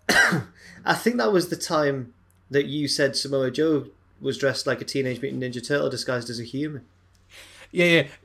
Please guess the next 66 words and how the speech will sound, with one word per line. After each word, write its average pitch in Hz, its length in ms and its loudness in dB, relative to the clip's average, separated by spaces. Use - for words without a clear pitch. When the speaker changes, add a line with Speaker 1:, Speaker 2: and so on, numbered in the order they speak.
Speaker 2:
Specifically, 214 500 2
yeah, 185 240 8
and 170 100 4
the, 160 80 6
the 147 260 -4
Ninja 147 180 2
Turtles 147 280 4
felt 135 200 -2
the, 113 80 -4
the 107 440 -2
live 110 200 -2
action 113 260 -2
one 98 140 -6
they 92 80 -10
did, 90 360 -14
yeah. 107 240 -8
Speaker 1:
With, 139 220 2
like, 147 160 6
a 139 80 0
Speaker 2:
Well, 101 140 -2
Speaker 1:
tra-, - 220 -4
heart 147 280 2
in 151 60 6
it. 143 40 4
Speaker 2:
three 131 80 4
hundred 123 160 0
years 127 280 4
ago, 104 280 -2
he's 98 140 -8
got 131 100 0
the 107 80 -6
giant 127 680 2
brown 131 520 2
coat 135 340 6
and 113 100 -2
hat 117 60 2
on. 117 100 -4
<laughs> - 0 -
Yeah, 147 120 4
it's - 160 -8
exactly 185 280 4
what 165 140 0
Samoa 165 200 0
Joe 156 140 -2
was 147 140 -4
dressed 156 260 -6
as. 156 240 -12
Speaker 1:
Yeah. 127 400 -4
Speaker 2:
"I'm, 147 260 2
I'm 170 220 4
a 156 80 6
human 175 400 4
being. 151 380 6
I'm 127 140 2
not 151 120 2
a - 60 -2
turtle." 120 480 -2
It 107 80 -10
was 110 140 -12
Samoa 101 280 -2
Joe, 104 260 -4
the 104 340 -2
Speaker 1:
<laughs> - 20 -4
Speaker 2:
only 131 300 4
Samoan 123 600 2
in, 110 240 -8